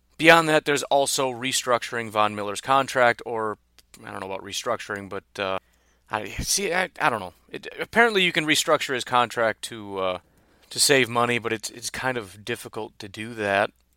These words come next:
'cause restructure just means push out more money. Extending would be the best way to do it, because then you're not really, <clears throat> how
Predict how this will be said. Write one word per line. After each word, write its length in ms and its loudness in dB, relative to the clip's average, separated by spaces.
'cause 140 -12
restructure 540 -2
just 180 -8
means 140 -12
push 300 -8
out 180 0
more 180 -8
money. 380 -4
Extending 560 2
would 140 -6
be 100 -2
the 80 -4
best 280 6
way 100 -2
to 100 -2
do 140 -6
it, 60 -8
because 240 -8
then 300 -6
you're 200 -8
not 240 2
really, 340 -6
<clears throat> 240 -20
how 460 4